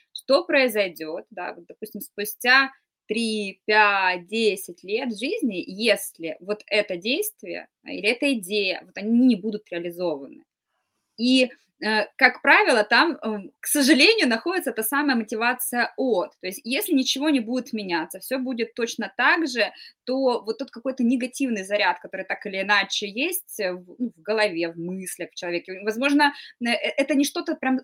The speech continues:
крайне плохое, но так или иначе, если идея что-то создавать новое появляется, что-то не устраивает в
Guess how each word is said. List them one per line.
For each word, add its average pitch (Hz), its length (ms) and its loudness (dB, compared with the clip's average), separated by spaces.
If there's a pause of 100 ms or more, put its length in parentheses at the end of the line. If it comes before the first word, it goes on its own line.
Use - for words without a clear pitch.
(100)
крайне 226 440 4
плохое, 190 440 -8
но 214 60 -6
так 240 220 -8
или 247 140 -2
иначе, 262 520 2 (240)
если 262 320 0 (100)
идея 233 480 0
что-то 214 320 -10
создавать 208 600 -2
новое 208 360 -2
появляется, 254 560 -2
что-то - 280 -2
не 226 120 2
устраивает 247 460 -2
в - 20 -20